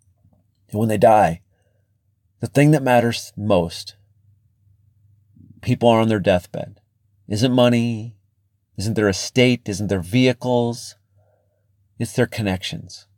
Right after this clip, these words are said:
It's the people around them. And connections are a proven path to happiness.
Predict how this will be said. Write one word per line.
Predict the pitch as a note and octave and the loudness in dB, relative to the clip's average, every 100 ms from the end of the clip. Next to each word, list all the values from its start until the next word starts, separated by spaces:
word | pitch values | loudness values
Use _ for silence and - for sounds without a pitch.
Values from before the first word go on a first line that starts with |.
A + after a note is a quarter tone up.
| _ _ _ _ _ | _ _ _ _ _
It's | _ - | _ -14
the | F#2 | -8
people | - C3 A#2 | -2 0 2
around | F2 E2+ E2+ | 0 -2 -4
them. | E2 - _ _ _ _ _ _ _ _ | -10 -16 _ _ _ _ _ _ _ _
And | F#2 | -16
connections | - B2+ A#2+ A#2+ - G2+ F2+ E2+ - - _ _ - | -4 2 2 2 -4 -6 -6 -10 -16 -20 _ _ 0
are | G#2 | 0
a | |
proven | - - C3 G#2+ | 0 0 0 0
path | F2+ G2+ F#2+ - | -2 -2 -2 -4
to | |
happiness. | E2+ F2+ D#2+ E2 D#2+ - - - | -8 -6 -6 -8 -16 -18 -20 -20